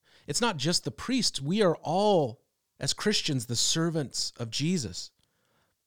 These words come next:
So we should consider, is the purpose of my life just to seek my own good, my own benefit, to seek after my own enrichment? Or how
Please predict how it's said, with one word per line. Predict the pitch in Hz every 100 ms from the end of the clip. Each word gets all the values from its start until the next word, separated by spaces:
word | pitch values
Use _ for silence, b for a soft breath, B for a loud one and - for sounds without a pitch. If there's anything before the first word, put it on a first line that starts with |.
| _ _ _ _ _ _ _ _ _ _
So | - 185
we | 170 220
should | 226 202
consider, | 185 156 - 214 151 113 B B B
is | 185 208 175
the | -
purpose | - 220 226 233 208
of | 165
my | 160 156
life | 147 151 185 151 -
just | 156 -
to |
seek | 139 160 -
my | 135 127
own | 135 151
good, | 147 170 185
my | 131 117
own | 131 147
benefit, | 139 156 175 190
to | 127
seek | - 131
after | 135 135 135
my | 123 123
own | 127 135
enrichment? | 120 123 147 196 220 B B B -
Or | 160 - b
how | - - 202 226